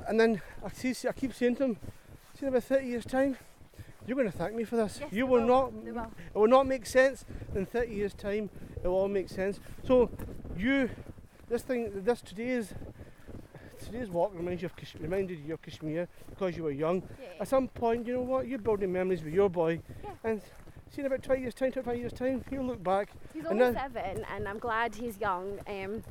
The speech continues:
Speaker 2: okay, it was a struggle in the morning, but I know he's enjoying it. He's made, he's found new friends, he's made new connections,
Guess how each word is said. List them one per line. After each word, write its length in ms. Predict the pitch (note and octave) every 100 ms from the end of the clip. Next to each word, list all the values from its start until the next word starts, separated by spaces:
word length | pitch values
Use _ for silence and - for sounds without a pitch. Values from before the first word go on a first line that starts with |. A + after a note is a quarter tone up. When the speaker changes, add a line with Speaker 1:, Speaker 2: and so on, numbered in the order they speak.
| -
Speaker 2:
okay, 180 | -
it 40 | B3
was 80 | A#3
a 40 |
struggle 320 | A3 B3+ A#3
in 60 | A#3
the 80 | A3
morning, 340 | F#3+ G3+ A3
but 100 | A#3
I 60 | C4
know 100 | D4+
he's 200 | F#4 F4+
enjoying 420 | D#4 B3+ A3+ C#4
it. 120 | D4 A#3+
He's 140 | A#3
made, 200 | B3 B3+ - - - - - - -
he's 160 | F4+
found 220 | F4+ D#4
new 120 | B3+ B3
friends, 420 | A3+ E3+ F#3+ G#3 -
he's 200 | C#4+ C#4
made 180 | B3 A3
new 140 | G#3+
connections, 580 | G#3+ G3+ - - G3+